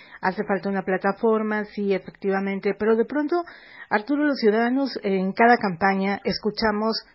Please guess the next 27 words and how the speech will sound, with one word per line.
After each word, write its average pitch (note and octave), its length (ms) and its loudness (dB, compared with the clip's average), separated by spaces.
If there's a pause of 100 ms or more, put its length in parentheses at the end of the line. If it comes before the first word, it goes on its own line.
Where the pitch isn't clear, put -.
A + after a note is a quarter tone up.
(140)
lo G3 180 2
mismo, F#3+ 360 -2
escuchamos G3+ 720 -4
promesas, B3 720 -4 (100)
escuchamos, G3+ 600 -6 (260)
eh, G3+ 220 -6
temas G#3 420 0 (340)
como G3+ 260 2
muy B3+ 380 2
trillados, F#3+ 840 0
pobreza, G#3 760 0 (140)
efectivamente G3 720 -2
mujer, G3 520 -2 (460)
em, F#3+ 560 0 (300)
y A3 140 -2
vemos C#4+ 420 0
que G3+ 240 -2
en G3+ 180 -2
el G3 240 -6
término A#3+ 640 0
de G3 140 -4
estas F#3+ 300 -8
campañas, F#3+ 720 -6
cuando F3+ 240 -6
llegan A3 240 0
a G3 60 -2
ganar F3+ 400 -2